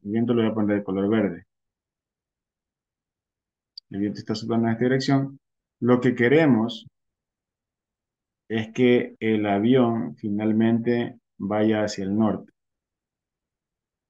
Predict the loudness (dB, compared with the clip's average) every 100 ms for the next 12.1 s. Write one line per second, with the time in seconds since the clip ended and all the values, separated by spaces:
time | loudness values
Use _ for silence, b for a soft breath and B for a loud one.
0 | _ _ _ _ _ _ _ _ _ -6
1 | -4 -2 0 0 2 2 4 4 4 2
2 | 2 0 -2 -4 -2 0 0 0 2 2
3 | 0 -2 -4 -2 -2 -4 -10 -12 -14 _
4 | _ _ _ _ _ _ _ _ _ _
5 | _ _ _ _ _ _ _ _ _ _
6 | _ _ _ _ _ _ _ _ _ _
7 | -2 0 0 0 2 2 2 2 0 0
8 | -2 -2 -4 -2 -2 -4 -6 -8 -4 -2
9 | -2 -2 0 0 0 -4 -2 0 0 -2
10 | -10 -14 _ _ -8 -6 -6 -4 0 2
11 | 2 0 -6 -8 -4 -6 -2 0 0 -2